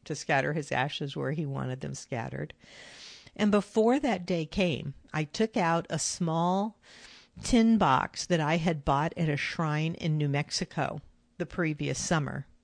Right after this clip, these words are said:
and I filled it with a, a small scoop of his ashes, just so I would also have a bit of his ashes to, here to hold near to my heart.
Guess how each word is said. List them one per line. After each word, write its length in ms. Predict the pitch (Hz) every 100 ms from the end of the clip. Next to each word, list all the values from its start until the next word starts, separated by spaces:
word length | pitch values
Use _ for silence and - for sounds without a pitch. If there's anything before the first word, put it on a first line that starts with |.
| _
and 180 | 151 147 160
I 180 | 165
filled 480 | 156 - 220 214 214
it 160 | 165 -
with 180 | 165 160
a, 140 | 147 - - - -
a 80 | 165
small 400 | - - 180 156
scoop 440 | - - 185 170
of 100 | 160
his 220 | - 151 139
ashes, 760 | 131 143 - 131 123 - - - - - -
just 300 | 202 208 -
so 280 | 226 185 -
I 320 | 180 180 185
would 180 | 180 165
also 380 | 156 165 - 175
have 400 | - 165 156 -
a 80 | 151
bit 220 | 135 160
of 100 | 170
his 180 | 180 165
ashes 460 | 147 156 - 156 -
to, 120 | 151
here 440 | - - 214 185 196
to 100 | 185
hold 240 | 185 180
near 180 | 175 175
to 80 | 175
my 160 | 165
heart. 380 | 165 170 196 -